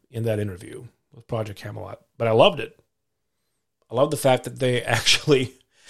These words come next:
said what was true, which was, um, how in the world can you make that kind of assumption? It does not make any sense. And he was not a fan.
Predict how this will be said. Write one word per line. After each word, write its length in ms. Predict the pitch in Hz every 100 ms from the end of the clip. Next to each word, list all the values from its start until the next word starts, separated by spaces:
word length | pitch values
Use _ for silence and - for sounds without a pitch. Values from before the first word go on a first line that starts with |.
| -
said 360 | - - 175 165
what 200 | 127 131
was 200 | 147 127
true, 360 | - 214 92 98
which 180 | 117 127
was, 380 | 117 110 - - _ _ _ -
um, 680 | 101 98 98 95 95 95 104
how 220 | 113 117
in 60 | 127
the 60 |
world 280 | 123 151 127
can 140 | - 120
you 60 |
make 200 | 117 120
that 280 | 120 117 - _ _ -
kind 140 | 120
of 60 | 113
assumption? 520 | - 175 - - 113 _ _ _ _ _ _
It 100 | 127
does 160 | 120 120
not 160 | 120
make 160 | 120 113
any 120 | 113
sense. 420 | 110 - - - - _ _ _ _ _ _ _ _ _
And 480 | 107 107 107 104 95 _ _ _ _ _ _ _ 127
he 100 | 117
was 120 | 117
not 100 | 110 107
a 40 |
fan. 240 | - -